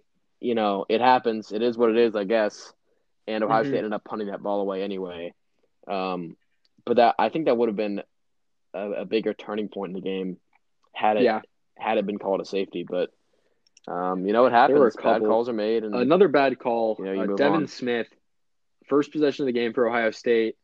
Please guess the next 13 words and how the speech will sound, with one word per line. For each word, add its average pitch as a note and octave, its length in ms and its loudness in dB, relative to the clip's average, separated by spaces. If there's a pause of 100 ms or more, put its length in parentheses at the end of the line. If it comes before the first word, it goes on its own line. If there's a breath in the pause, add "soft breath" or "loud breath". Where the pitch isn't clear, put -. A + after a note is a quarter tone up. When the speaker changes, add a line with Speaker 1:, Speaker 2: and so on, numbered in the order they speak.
(480)
Speaker 2:
goes E3+ 280 6
up. C#3+ 260 4 (200)
Uh, A2+ 280 0
the B2 140 0
announcer C#3+ 440 0
compared D3 320 2
it C#3 80 2
to C#3 80 0
Odell C3 260 2
Beckham A#2+ 460 -6 (640)
with - 180 -8
one C#3 320 2
hand, B2 560 -2